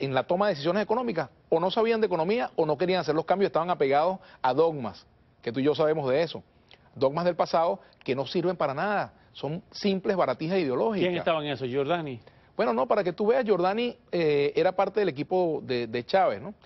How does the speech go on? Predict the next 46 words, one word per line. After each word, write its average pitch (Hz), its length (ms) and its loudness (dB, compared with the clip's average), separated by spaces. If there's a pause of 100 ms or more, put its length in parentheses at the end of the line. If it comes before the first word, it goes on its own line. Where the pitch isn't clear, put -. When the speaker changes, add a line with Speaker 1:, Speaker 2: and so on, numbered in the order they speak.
(360)
Speaker 1:
Pero 151 180 2
en 151 60 -2
el 147 80 0
gabinete 156 340 0
económico, 202 760 0 (260)
en 139 180 -6
un 160 140 0
momento 220 260 2
en 214 40 2
el - 20 -2
gabinete 165 320 0
económico 196 320 0
de 185 80 2
Maduro 208 240 2
que 160 80 -4
no 165 80 -2
había 202 160 2
ni 214 100 0
un 240 100 0
solo 233 220 2
economista. 131 560 -6 (160)
Speaker 2:
No 143 120 0
Speaker 1:
Y 156 40 4
ha 160 60 4
Speaker 2:
me 190 60 4
Speaker 1:
venido 214 200 4
Speaker 2:
digas. 214 80 -2
Speaker 1:
predominando 196 600 2
también 196 360 -2
una 180 160 -2
línea 185 280 0
económica 185 540 0
planteada 175 580 0 (200)
por 139 140 0
un 131 80 -2
señor 170 440 0
de 127 140 -2
apellido 131 360 2
Serrano, 165 520 0
que 113 120 -4
viene 107 200 -2
de 156 60 0
España, 147 380 0
cercano 107 340 -4
a 143 60 0
Podemos, 170 400 2